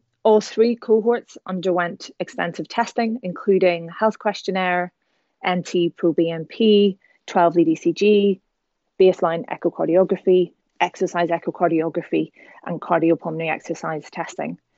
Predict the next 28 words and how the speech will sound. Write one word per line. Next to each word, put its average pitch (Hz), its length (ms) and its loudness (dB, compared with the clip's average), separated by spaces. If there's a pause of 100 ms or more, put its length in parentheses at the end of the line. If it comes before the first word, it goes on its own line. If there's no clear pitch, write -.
(380)
And 180 180 -2
then 190 420 2 (220)
the 180 600 4 (300)
athletes 180 380 -2
in 175 60 -6
the 170 60 -6
grey 220 240 4
zone 247 240 2
are 175 120 0
those 175 280 0
with 175 140 -8
the 175 80 -4
physiological 170 680 -2
adaptation, 202 680 0 (280)
and 170 200 -4
the 165 260 4
dilated 170 440 2
cardiomyopathy 170 640 -6
patients 170 540 -8
underwent 165 560 -6 (420)
cardiac 196 360 2
M 165 120 -4
R 160 120 -6
I, 156 300 -6 (400)
uh, 151 160 -4
and 160 160 -4
Holter 156 300 -6
monitoring. 156 520 -10